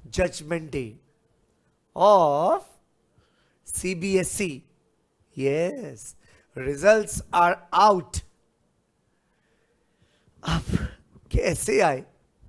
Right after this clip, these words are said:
बढ़िया? या? So don't worry guys, don't worry, don't worry, don't worry. अगर आपके रिजल्ट्स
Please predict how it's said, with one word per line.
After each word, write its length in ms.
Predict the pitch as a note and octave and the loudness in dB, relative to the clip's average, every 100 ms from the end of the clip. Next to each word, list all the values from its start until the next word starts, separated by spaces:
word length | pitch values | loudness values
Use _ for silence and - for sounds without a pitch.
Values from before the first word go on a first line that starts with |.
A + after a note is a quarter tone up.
| - - - - - - - - - _ - | -20 -20 -20 -20 -18 -18 -18 -20 -20 _ -10
बढ़िया? 360 | C3+ C#3 F3 G#4 A4+ - _ _ _ _ _ _ | -8 -4 -4 -2 -4 -10 _ _ _ _ _ _
या? 400 | C#3+ F#3 G3+ G#3+ - _ _ _ _ _ _ _ _ _ | -2 2 2 2 -4 _ _ _ _ _ _ _ _ _
So 160 | - D#3 | -12 -10
don't 380 | A#2+ G3 A3 | 2 4 4
worry 220 | G3 G3 F#3+ | 4 2 2
guys, 400 | F3+ F3 F3 - | 4 2 0 -2
don't 340 | F#3+ G3 F#3+ | 0 0 0
worry, 280 | F3+ F3+ A3 | -2 -2 -4
don't 380 | D#3 F#3 G3 F3 | -4 -2 -2 -2
worry, 240 | F#3 F#3 | -2 -2
don't 360 | E3+ F#3+ G3+ F#3 | -2 -2 -2 -2
worry. 340 | F3+ D3+ B2+ _ _ _ _ _ _ | -4 -6 -12 _ _ _ _ _ _
अगर 340 | - - G#3 G3+ - | -18 -6 -4 -4 -2
आपके 360 | D#3 E3+ - | -2 -2 -4
रिजल्ट्स 800 | F3 D3+ C#3 E3+ E3+ - - - | -4 -4 -2 -2 -2 -4 -8 -10